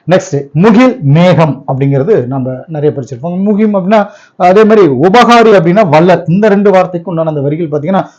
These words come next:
முல்லைக்கு தேர் கொடுத்தான் வேல்பாரி வான்முகிலும் புகழ் படைத்த உபகாரி. அதாவது வேல்பாரி, வள்ளல் பாரி வந்துட்டு முல்லைக்கு தேர் கொடுத்தது வந்து வானத்திற்குரிய, அதை நான் சொல்ல, ஃபுல்லாக சொல்றேன்.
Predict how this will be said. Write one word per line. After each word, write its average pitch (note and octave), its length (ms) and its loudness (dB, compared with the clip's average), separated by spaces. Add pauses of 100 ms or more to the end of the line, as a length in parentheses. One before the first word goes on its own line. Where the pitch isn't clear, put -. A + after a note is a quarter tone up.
(120)
முல்லைக்கு F#3+ 560 0
தேர் E3+ 240 -2
கொடுத்தான் E3 480 -2
வேல்பாரி D#3 640 0 (140)
வான்முகிலும் F3 840 0 (440)
புகழ் F#3 260 2
படைத்த D3 400 0
உபகாரி. C3 400 -2
அதாவது D#3+ 440 -4 (260)
வேல்பாரி, D#3 540 2
வள்ளல் D3+ 420 0
பாரி F3+ 280 2
வந்துட்டு E3 300 -4
முல்லைக்கு F#3 340 -2
தேர் E3 220 -2
கொடுத்தது D3 320 -2
வந்து F#3 380 -2 (240)
வானத்திற்குரிய, E3 680 0
அதை F#3+ 220 -2
நான் F#3 100 0
சொல்ல, F3 360 -6
ஃபுல்லாக F3+ 180 2
சொல்றேன். C3+ 380 -6